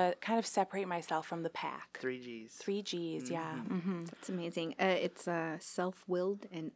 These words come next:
Speaker 3: obstinate.
Speaker 2: Oh.
Speaker 1: Yes. I
Speaker 2: That
Speaker 1: would,
Speaker 2: sounds
Speaker 1: I will
Speaker 2: about
Speaker 1: take
Speaker 2: right.
Speaker 1: that.
Speaker 3: And, yeah, there's
Speaker 2: That's in
Speaker 3: something
Speaker 2: line
Speaker 3: about
Speaker 2: with your
Speaker 3: temporary
Speaker 2: definition.
Speaker 3: tattoos, so.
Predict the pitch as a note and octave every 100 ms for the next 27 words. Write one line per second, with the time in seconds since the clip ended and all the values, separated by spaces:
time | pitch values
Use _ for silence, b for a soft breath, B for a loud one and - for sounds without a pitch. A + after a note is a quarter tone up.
0 | - D#3 - - C#3+ C#3 C#3 - - _
1 | - G3+ C#4 A#2+ G#2 - - G3+ D#3+ -
2 | - - _ _ _ _ - _ - -
3 | G3+ G3+ G3+ E3+ E3 D#3 C#3 D#3 E3 G3+
4 | D3 G3 F3+ - E3 D#3+ C#3+ - D#3 D3+
5 | F#3+ E3+ D3 D3 D3+ D3 C#3 D3 C#3+ D3+
6 | C#3+ D3+ E3 C#3 - D3+ D#3 -